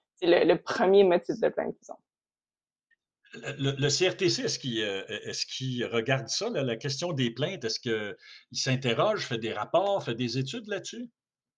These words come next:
Speaker 1: Le C R T C, on va dire, va, euh, obtenir ses, les données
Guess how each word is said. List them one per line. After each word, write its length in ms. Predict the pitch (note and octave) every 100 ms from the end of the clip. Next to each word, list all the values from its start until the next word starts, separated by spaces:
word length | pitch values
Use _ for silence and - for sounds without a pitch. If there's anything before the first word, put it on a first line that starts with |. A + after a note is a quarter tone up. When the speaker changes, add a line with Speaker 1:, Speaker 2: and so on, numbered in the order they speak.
| _ -
Speaker 1:
Le 240 | G#3 G3+
C 180 | G3+ A3
R 80 | G#3
T 80 | G3+
C, 80 | G#3
on 100 | A4
va 80 | D4+
dire, 260 | E4 F#4
va, 280 | A3+ F#3 F3+
euh, 320 | F3+ E3+ D#3+ - _ _ _
obtenir 560 | F#3 F#3 - F3 F#3+ C4
ses, 400 | - F#3 D#3+ D#3
les 180 | E3+ E3
données 540 | D3+ G#3+ F3 E3+ G#3